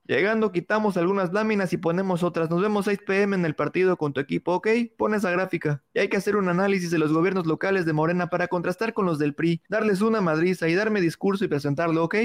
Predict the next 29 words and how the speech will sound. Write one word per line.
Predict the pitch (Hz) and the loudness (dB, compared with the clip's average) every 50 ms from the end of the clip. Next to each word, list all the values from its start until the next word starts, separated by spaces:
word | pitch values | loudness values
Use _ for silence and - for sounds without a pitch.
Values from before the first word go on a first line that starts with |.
| 240 226 _ _ | 0 -2 _ _
O | - 151 | -6 -4
sea, | - 196 196 | -4 -4 -2
comparar | - 196 180 170 196 202 214 | -2 -2 -2 0 0 0 0
los | 214 214 202 175 | 0 0 0 0
estados, | 151 147 - - 190 185 180 170 165 | -2 -2 0 2 2 2 2 2 0
¿ok? | 190 190 - 226 247 247 240 - _ _ _ _ _ _ _ _ _ _ _ _ _ _ _ | -2 -2 0 0 0 -2 -2 -8 _ _ _ _ _ _ _ _ _ _ _ _ _ _ _
Y | - 151 | -4 -2
capacita | 143 165 175 170 170 185 220 202 220 208 | 0 0 0 0 0 0 0 0 2 2
bien | 214 226 214 | 2 2 2
al | 214 196 | 0 0
cabrón | - 175 165 180 208 214 | 0 0 0 2 2 2
de | 190 165 | 0 0
Cristian. | - 196 202 185 190 175 160 151 151 147 - _ _ | 0 0 0 0 0 0 0 0 -2 -4 -10 _ _
Sí, | - 131 131 131 127 - _ _ _ _ _ _ | -4 -2 -2 -2 -4 -8 _ _ _ _ _ _
no | 120 143 170 | -2 0 2
lo | 180 170 | 2 2
regañe, | 156 131 123 120 117 123 123 120 113 107 | 4 4 2 2 2 2 2 2 0 2
ma. | 101 95 92 90 - - _ _ _ | 2 0 0 -2 -4 -10 _ _ _
Apoyémoslo | - 123 123 131 131 147 175 180 175 170 160 151 127 | -6 -2 0 0 2 2 2 2 2 2 2 2 2
sin | 120 127 120 | 2 0 -2
putear | 113 - 123 123 - 156 170 - | -2 -2 -4 -2 -2 -2 -4 -2
porque | - 127 123 - 127 | -2 -2 -2 0 0
así | 127 143 165 | 0 0 0
no | 165 165 | 0 2
lo | 156 151 | 2 2
ayudamos | 147 135 127 123 127 135 147 160 160 156 135 | 2 2 2 2 2 2 2 2 2 2 2
y | 127 | 2
lo | 123 123 | 0 0
conflictuamos. | - 120 113 110 120 110 - - 131 131 127 123 113 107 110 113 | 0 -2 -2 -2 -4 -4 -2 -2 0 0 0 0 -2 -2 -4 -6